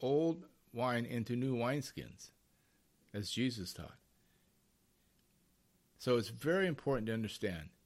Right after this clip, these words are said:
that the new covenant is unlike, is not like the old covenant. It's a wholly new covenant. And don't let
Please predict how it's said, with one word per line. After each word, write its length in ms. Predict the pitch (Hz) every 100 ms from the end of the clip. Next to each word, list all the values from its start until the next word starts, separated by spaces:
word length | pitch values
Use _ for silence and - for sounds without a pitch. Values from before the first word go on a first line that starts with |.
| _ _ _ _ _ _ -
that 160 | 117
the 80 | 127
new 260 | 117 151 185
covenant 540 | - 156 110 92 92 - _ _ _ _ _
is 260 | 120 110 - -
unlike, 880 | 143 165 180 139 143 110 80 - - - - _ -
is 160 | 104
not 520 | 117 123 160 175 165
like 340 | 123 135 120 -
the 160 | 110 -
old 180 | 107 98
covenant. 340 | 92 85 - - - - -
It's 200 | 107 117
a 80 |
wholly 680 | 101 - 160 180 170 175 170 170 - _
new 460 | 110 120 131 135 139 -
covenant. 460 | - 123 107 73 - - - 107
And 180 | 110
don't 320 | 104 156 190 170
let 200 | 151